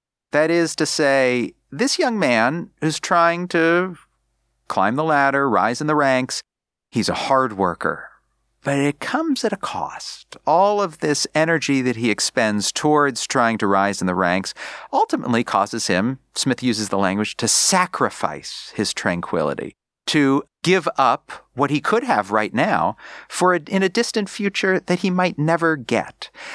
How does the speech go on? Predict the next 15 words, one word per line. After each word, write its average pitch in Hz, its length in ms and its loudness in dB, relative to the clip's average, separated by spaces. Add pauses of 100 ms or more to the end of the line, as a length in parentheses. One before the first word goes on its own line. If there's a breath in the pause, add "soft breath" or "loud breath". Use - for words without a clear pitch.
(320 loud breath)
And 165 160 0
so 196 540 2
this 190 220 -2
poor 262 180 -2
man's 214 220 0
son 180 160 0
runs 185 300 0
the 160 120 2
risk - 540 0
of 131 420 2 (240)
playing 214 300 0
the 143 80 2
long 240 300 2
game, 165 420 0 (160)
trying, 180 680 2